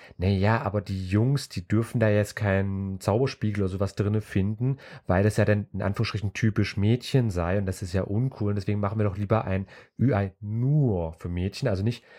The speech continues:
etwa die Ü-Ei für Mädchen, weil die Mädchen, sondern weil man die, weil man es den Jungs nicht zugetraut hatte, damit psychologisch klarzukommen oder vor allem den Eltern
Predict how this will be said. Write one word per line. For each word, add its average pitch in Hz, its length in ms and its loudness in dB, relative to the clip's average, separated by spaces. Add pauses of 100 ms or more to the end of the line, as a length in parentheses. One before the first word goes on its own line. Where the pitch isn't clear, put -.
(140)
etwa 113 380 2
die - 240 -6
Ü-Ei 110 220 2
für 104 100 -6
Mädchen, 113 380 0
weil 87 100 -2
die 82 80 -6
Mädchen, 123 400 2
sondern 104 220 0
weil 101 100 2
man 104 180 -2
die, 92 360 -4
weil 101 80 6
man 101 80 2
es 101 80 -4
den 104 100 0
Jungs 135 240 4
nicht 110 120 -4
zugetraut 87 460 -4
hatte, 92 160 2
damit 92 360 -2
psychologisch 98 480 -2
klarzukommen 92 540 -4
oder 80 180 -4 (240)
vor - 260 -8
allem 139 480 4 (200)
den 80 220 -8
Eltern 80 640 -4